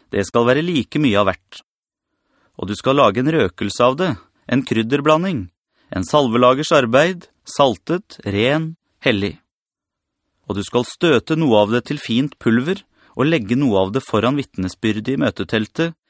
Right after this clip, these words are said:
hvor jeg skal gi meg til kjenne for deg. Det skal være høyhellig for dere. Og den røkelsen som du skal lage med denne sammensetningen, skal dere ikke lage til dere selv.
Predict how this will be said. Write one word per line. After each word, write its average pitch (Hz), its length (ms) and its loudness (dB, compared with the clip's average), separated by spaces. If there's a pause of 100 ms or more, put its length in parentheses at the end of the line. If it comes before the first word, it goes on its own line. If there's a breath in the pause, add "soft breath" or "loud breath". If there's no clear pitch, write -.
(160)
hvor 135 140 2
jeg 101 220 2
skal 120 200 -2
gi 107 140 2
meg 117 160 0
til 123 100 -6
kjenne 98 240 -2
for 95 160 -6
deg. 104 160 -6 (1000)
Det 92 100 -4
skal 117 220 -2
være 131 240 0
høyhellig 104 500 -2
for 147 120 0
dere. 165 260 -2 (1040)
Og 113 100 0
den 127 160 4
røkelsen 139 720 0
som 131 180 0
du 107 140 0
skal 127 180 -2
lage 113 400 2
med 120 160 0
denne 107 240 2
sammensetningen, 120 840 0 (200 soft breath)
skal 127 300 -2
dere 170 160 -2
ikke 170 240 -4
lage 104 260 0
til 104 160 -2
dere 101 200 2
selv. 90 260 -2